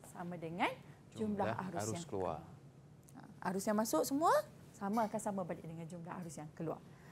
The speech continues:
Speaker 1: Itu adalah konsep untuk hukum arus Kirchhoff. Okey, seterusnya hukum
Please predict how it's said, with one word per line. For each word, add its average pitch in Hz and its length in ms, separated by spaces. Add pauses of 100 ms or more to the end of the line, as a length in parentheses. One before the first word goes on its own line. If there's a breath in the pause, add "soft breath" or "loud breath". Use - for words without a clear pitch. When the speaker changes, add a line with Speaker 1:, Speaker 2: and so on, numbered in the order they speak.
(220 loud breath)
Speaker 1:
Itu 208 160
adalah 185 240
konsep 190 400 (320)
untuk 180 320
hukum 240 400
arus 175 480
Kirchhoff. - 320 (1400 loud breath)
Okey, - 320 (560)
seterusnya 196 800 (2000 loud breath)
hukum 339 560